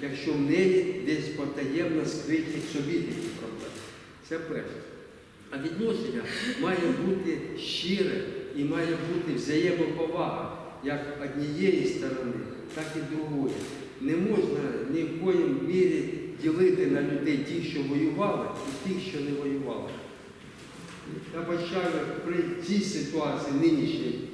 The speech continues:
довготривалій війні з дві тисячі чотирнадцятого року, треба все звертати увагу на те, щоб ми об'єднувалися друг за друга були. І там, де буде повага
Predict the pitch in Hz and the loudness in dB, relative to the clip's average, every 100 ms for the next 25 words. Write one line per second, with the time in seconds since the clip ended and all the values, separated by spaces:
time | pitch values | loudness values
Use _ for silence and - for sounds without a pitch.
0 | - 131 - - 151 139 143 143 147 147 | -12 -12 -12 -6 -4 -2 0 0 0 0
1 | 143 139 170 196 165 - 135 151 139 139 | 2 2 2 2 0 -2 -4 -2 -4 -4
2 | 135 135 147 139 139 - 139 135 - - | -6 -6 -4 -2 -2 0 2 2 2 -2
3 | 135 - - - - - 165 175 165 - | -8 -10 -12 -16 -18 -6 -2 0 0 -2
4 | 185 170 - 151 151 170 165 170 175 165 | 0 0 2 -2 -2 -2 -2 -2 0 -2
5 | 147 151 151 190 180 - 160 - - - | 0 0 0 0 0 0 -4 -4 -8 -4
6 | 147 175 175 147 139 185 180 - 127 120 | -2 0 0 -4 -2 4 4 4 2 0
7 | 113 - - - - - 170 170 170 160 | -2 -4 -8 -10 -12 0 2 4 2 0
8 | 170 175 - 117 - 117 123 - - - | 2 2 2 0 -2 -4 -4 -8 -10 -12
9 | - - 147 196 202 175 160 - 190 175 | -10 -4 -2 0 0 0 0 0 -2 0
10 | 143 151 160 240 - | 0 0 0 0 -2